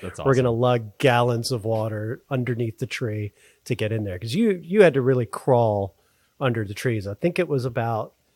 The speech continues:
Speaker 2: seventeen, eighteen inches in diameter, something like that. It was big. It was a big boy.
Speaker 1: Man.
Speaker 2: Yeah.
Speaker 1: The way that real trees cost these days, that's probably, like, three thousand dollar tree.
Speaker 2: <laughs>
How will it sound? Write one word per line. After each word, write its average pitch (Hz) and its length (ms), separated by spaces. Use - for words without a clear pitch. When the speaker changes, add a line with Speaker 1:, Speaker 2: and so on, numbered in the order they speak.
Speaker 2:
seventeen, 135 800
eighteen 135 480
inches 127 320
in 131 120
diameter, 131 600
something 131 300
like 131 160
that. 139 320
It 214 60
was 156 120
big. 85 300
It - 180
was 147 120
a 101 40
big 85 200
boy. 78 220
Speaker 1:
Man. 87 220
Speaker 2:
Yeah. 80 100
Speaker 1:
The 90 80
way 107 200
that 95 220
real 107 240
trees 117 320
cost 120 320
these 120 160
days, 113 220
that's 113 160
probably, 101 200
like, 85 40
three 107 160
thousand 107 320
dollar 101 200
tree. 80 320
Speaker 2:
<laughs> - 80